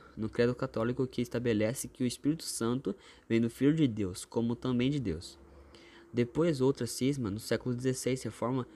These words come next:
protestante, que cria a igreja, é, protestante li-, liderada por monge alemão Martim Lutero. Porém, não é tudo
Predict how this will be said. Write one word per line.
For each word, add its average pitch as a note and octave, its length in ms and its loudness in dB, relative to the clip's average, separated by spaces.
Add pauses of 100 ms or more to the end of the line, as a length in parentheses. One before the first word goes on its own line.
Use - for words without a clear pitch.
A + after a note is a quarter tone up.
(140)
protestante, B2 760 -4
que A2 220 -4
cria C3+ 520 2 (340)
a A2+ 100 0
igreja, A#2 420 2 (140)
é, G#2 240 0
protestante A#2 720 -2
li-, A2 260 0
liderada A#2+ 560 0
por A#2 240 -2
monge A2+ 340 0
alemão A#2+ 520 0 (460)
Martim A2 320 2
Lutero. G2+ 500 0 (600)
Porém, A#2+ 380 6
não C3+ 160 4
é C3 140 0 (360)
tudo F3+ 360 2